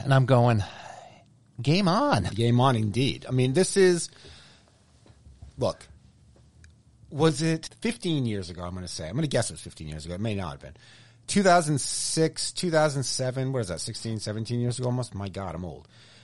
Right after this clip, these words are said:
Speaker 2: We got a huge dump at Wildcat. Do you remember this? It was, like, two and a half feet of snow in mid-October. The World Series hadn't even finished yet.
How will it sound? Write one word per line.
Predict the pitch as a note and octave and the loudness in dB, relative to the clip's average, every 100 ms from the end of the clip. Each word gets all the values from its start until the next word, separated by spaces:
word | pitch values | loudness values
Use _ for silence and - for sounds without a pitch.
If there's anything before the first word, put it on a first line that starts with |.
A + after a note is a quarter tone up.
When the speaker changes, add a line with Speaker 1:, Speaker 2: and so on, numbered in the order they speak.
| C#3 | -8
Speaker 2:
We | B2 E3+ | 0 4
got | F#3 D#3 | 6 4
a | |
huge | C3+ - F3 F3 D#3+ G#2+ | 2 0 0 2 0 0
dump | C3 A#2 G2 | 0 0 -2
at | G2+ F#2+ | -6 -6
Wildcat. | G2 F#2+ E2+ - B1 - | -2 -2 -2 -6 -10 -6
Do | |
you | B2+ | -2
remember | C#3 C3 | -2 0
this? | C3+ A2+ | -2 -2
It | |
was, | G#2 | -6
like, | G2 - | -6 -6
two | - - A3+ | -4 0 2
and | G3+ | 4
a | |
half | E3 C#3+ C3+ | 4 4 2
feet | - B2+ | 0 -2
of | G#2+ | -2
snow | - B2+ A2+ F2+ F#2+ | -2 0 2 0 -2
in | A#2+ G#2 | 0 0
mid-October. | A2 G2+ - - E2+ C#2 - - | 2 0 -2 -8 -8 -10 -10 -6
The | |
World | A2+ E3+ G#3 | 2 4 4
Series | - F3 E3 B2 G#2 | 2 0 2 2 0
hadn't | A2+ A2 G#2+ | -4 -2 -2
even | G#2 F#2+ | -2 -6
finished | - G2 D2+ - | -6 -8 -8 -12
yet. | C#2 - | -12 -14